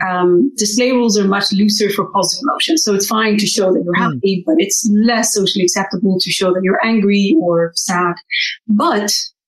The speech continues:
Speaker 1: we found that being moved is associated with strong display rules compared to a whole bunch of other positive emotions. So being moved often involves tears.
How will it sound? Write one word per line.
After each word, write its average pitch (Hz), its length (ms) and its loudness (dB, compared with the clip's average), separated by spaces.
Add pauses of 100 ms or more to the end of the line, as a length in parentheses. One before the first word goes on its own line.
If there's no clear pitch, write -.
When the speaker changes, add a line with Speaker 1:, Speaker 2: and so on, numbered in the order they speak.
(260)
Speaker 1:
we 294 300 2
found 202 360 0
that 180 200 -2 (100)
being 190 460 2
moved 180 500 2 (540)
is 214 180 -2
associated 196 720 0
with 180 160 0
strong 233 540 0
display 165 500 -2
rules - 420 0
compared 214 520 0
to 190 180 0
a 175 60 0
whole 202 260 2
bunch 185 240 0
of 233 60 -6 (100)
other 190 340 0
positive 170 340 -2
emotions. 208 460 0
So 180 320 0 (180)
being 226 360 2
moved 226 400 2 (100)
often 233 260 0
involves 202 800 0
tears. - 680 0